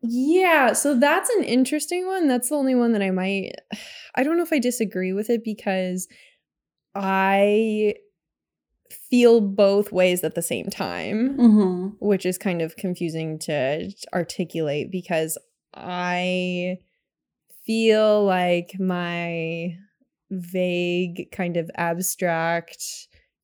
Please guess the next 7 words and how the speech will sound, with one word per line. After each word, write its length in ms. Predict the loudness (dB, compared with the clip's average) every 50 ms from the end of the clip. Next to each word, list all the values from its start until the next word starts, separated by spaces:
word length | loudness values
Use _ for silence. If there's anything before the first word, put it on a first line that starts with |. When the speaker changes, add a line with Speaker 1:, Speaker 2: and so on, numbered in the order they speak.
| _
Speaker 1:
ideas 800 | -4 -4 -2 -2 -4 -6 -6 -2 -2 0 0 0 0 -2 -2 -2
about 440 | -4 -2 -2 -2 -2 -4 -6 -6 -6 -6
things, 260 | -6 -4 -4 -6 -8
especially 420 | -8 -6 -6 -6 -4 -2 -4 -4
political 560 | -4 -6 -6 -4 -2 -2 -4 -2 -2 -2 -2
things, 720 | 0 2 2 4 4 4 2 2 2 2 2 0 -2 -6 -10 -10
Speaker 2:
Right. 380 | -8 -6 -6 -6 -6 -8 -8